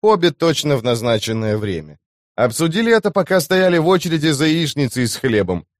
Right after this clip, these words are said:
Потом взяли кофе и уселись за стол. Шарлотт пила кофе с молоком. Люди становились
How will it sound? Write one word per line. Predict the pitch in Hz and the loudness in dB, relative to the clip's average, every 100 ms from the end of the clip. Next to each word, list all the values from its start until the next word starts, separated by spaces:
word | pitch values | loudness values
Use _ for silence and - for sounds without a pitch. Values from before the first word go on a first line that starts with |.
| _ | _
Потом | - 143 196 180 | 0 2 2 0
взяли | 147 165 135 | 0 2 0
кофе | - 175 160 143 85 | 0 -2 0 -2 -4
и | 87 101 | -4 -2
уселись | 101 104 117 98 95 | -2 -2 -2 -2 -4
за | 90 | -6
стол. | 113 - 87 73 _ _ _ _ _ _ | -6 -6 -12 -14 _ _ _ _ _ _
Шарлотт | - 147 147 185 190 - | -2 2 4 2 -2 -2
пила | 165 160 156 | 0 2 2
кофе | 156 143 139 | 2 0 -2
с | |
молоком. | 131 131 131 - 80 73 _ _ - | 0 2 0 -2 -8 -8 _ _ -6
Люди | 101 147 131 | 0 0 0
становились | 117 - 123 117 123 120 | -2 0 0 0 0 -2